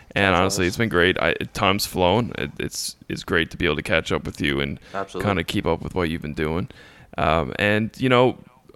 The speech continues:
Speaker 1: uh, like, at the end of the episode, you know, if you have anywhere we can go to check out your, uh,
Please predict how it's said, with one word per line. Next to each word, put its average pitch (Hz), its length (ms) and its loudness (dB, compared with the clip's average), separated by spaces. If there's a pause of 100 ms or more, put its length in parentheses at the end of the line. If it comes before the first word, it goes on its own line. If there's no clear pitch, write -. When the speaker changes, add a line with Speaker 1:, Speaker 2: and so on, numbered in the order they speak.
Speaker 1:
uh, - 80 0
like, 120 200 6
at 123 80 2
the 120 80 4
end 120 120 4
of 113 60 2
the 113 60 8
episode, 110 420 4
you 110 80 0
know, 110 140 4
if 120 100 -4
you 113 80 6
have 107 100 4
anywhere 104 460 4 (300)
we 110 120 2
can 107 120 -2
go 101 180 6
to 101 80 2
check 110 300 2
out 85 120 2
your, 92 440 4
uh, 82 260 2